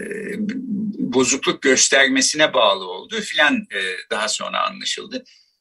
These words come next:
Bu konuda, e, Akdeniz Üniversitesi'nde, e, çok ilginç çalışmalar yapan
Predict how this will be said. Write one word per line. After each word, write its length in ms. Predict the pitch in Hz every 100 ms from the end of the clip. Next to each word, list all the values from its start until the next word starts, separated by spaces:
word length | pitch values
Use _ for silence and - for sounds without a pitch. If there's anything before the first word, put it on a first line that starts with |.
| _ -
Bu 160 | 247
konuda, 560 | 285 247 226 269 240 - _ _ _ _ -
e, 300 | - 156 -
Akdeniz 540 | - 208 - 208 202 190
Üniversitesi'nde, 1120 | 196 180 170 - 175 - 180 175 185 175 -
e, 380 | - 143 147 147
çok 260 | 185 185
ilginç 360 | 165 165 165 -
çalışmalar 540 | 156 151 - 156 156
yapan 340 | 143 - 196